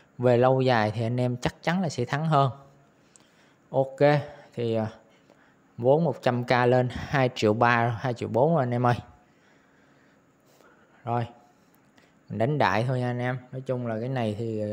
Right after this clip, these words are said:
nó cũng chả có kỹ thuật khỉ gì đâu. Nói chung là đánh cho nó có cái gọi là cái video để đăng lên cho anh em coi rồi.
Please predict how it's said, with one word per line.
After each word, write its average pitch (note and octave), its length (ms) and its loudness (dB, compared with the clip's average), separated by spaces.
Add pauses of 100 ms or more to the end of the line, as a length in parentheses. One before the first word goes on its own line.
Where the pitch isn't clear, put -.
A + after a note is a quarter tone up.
(120)
nó B2+ 120 -8
cũng C3+ 220 -8
chả A#2 260 0
có D3+ 140 2
kỹ C3 180 2
thuật A#2+ 260 0
khỉ A#2+ 160 0
gì D3+ 140 2
đâu. C3 140 6 (640)
Nói C3+ 140 -12
chung B2+ 200 2
là A2+ 100 4
đánh C#3 500 2
cho B2+ 260 2
nó C#3+ 120 -4
có D#3 360 -2
cái C#3+ 100 -2
gọi A2+ 180 2
là A2+ 120 -2
cái C#3+ 340 -2 (300)
video C3 460 6
để B2 120 4
đăng C3+ 320 2
lên C3+ 240 2
cho C3+ 120 2
anh C3 160 0
em C3+ 200 2
coi C3+ 340 4
rồi. A#2 240 0